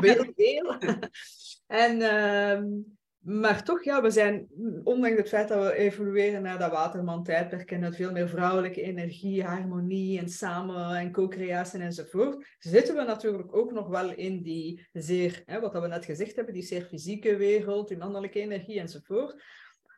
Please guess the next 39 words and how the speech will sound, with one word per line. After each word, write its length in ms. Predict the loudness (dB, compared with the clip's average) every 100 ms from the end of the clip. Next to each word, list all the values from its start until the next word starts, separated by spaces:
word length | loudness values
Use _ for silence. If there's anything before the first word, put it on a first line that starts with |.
| _
Eh, 580 | 0 2 2 2 0 0
dus 240 | -4 -4
we, 340 | 0 2 2 0
we, 300 | -2 -2 -8 _ -20 -16
we 340 | -16 -10 2
hebben 220 | 4 6 4
die 140 | 0
twee, 360 | 2 4 4 2
vandaag 340 | 2 2 2
moeten 240 | 0 -2
we 60 | -4
op 80 | -2
die 100 | -6
twee, 600 | 0 2 4 4 0 -6 _ _ _
we 100 | -4
mogen 260 | 0 2 4
wel 160 | 4 0
vertrouwen 760 | -4 -6 0 4 4 4 -2
in 180 | -2 -2
een 100 | -2
nieuwe 240 | 0 0
tijdperk, 460 | 2 2 2 -2 -2
maar 140 | -2
we 80 | -2
zitten 360 | 0 -2 -2 -2
wel 160 | -4
nog 180 | -4 -4
in 100 | -6
het, 240 | -8 -12 -14
in 160 | -10
het 140 | -8 -8
huidige 920 | -4 -2 -2 -4 -6 -6 -6 -8 -10 _
tijdperk. 720 | -4 -4 -2 -2 0 -4 -10 _ -18 -18 _ _
Heel 240 | 4 4 4
kort 280 | 0 -4 -4
door 180 | -4
de 100 | -4
bocht 280 | -4 -4 -4
gezegd, 380 | -6 0 -2 -2